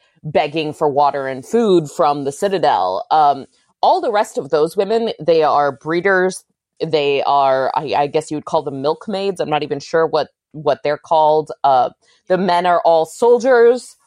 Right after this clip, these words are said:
or sons who are basically also soldiers. Um, and Furiosa is the one difference here. Not only is she one of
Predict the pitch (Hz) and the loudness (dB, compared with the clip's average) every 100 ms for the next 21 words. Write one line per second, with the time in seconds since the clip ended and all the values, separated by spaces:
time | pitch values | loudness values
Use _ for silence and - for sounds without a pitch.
0 | _ - 175 160 - - 127 151 214 262 | _ -2 0 0 -4 -2 0 0 -4 -8
1 | 294 - - _ _ 196 170 151 151 151 | -10 -14 -20 _ _ 0 2 2 0 -2
2 | - - 160 - 147 151 - - - 123 | -4 -2 0 2 0 0 -4 -2 -4 -4
3 | - 143 226 - _ _ _ - 208 208 | -6 -4 -4 -6 _ _ _ -4 0 0
4 | 196 - 214 202 311 294 320 285 - 190 | 0 -6 -6 -4 -2 0 4 2 2 2
5 | 156 - 190 170 196 165 156 170 165 165 | 2 0 -4 0 -2 0 0 2 2 0
6 | 160 - 151 277 - 190 156 170 135 131 | -6 -8 -6 -6 -2 -6 -6 -6 -4 -2
7 | 165 180 226 339 247 170 196 - 165 - | 0 2 2 0 0 -2 -4 -2 -4 -4
8 | - 233 208 170 175 | -8 -6 0 0 0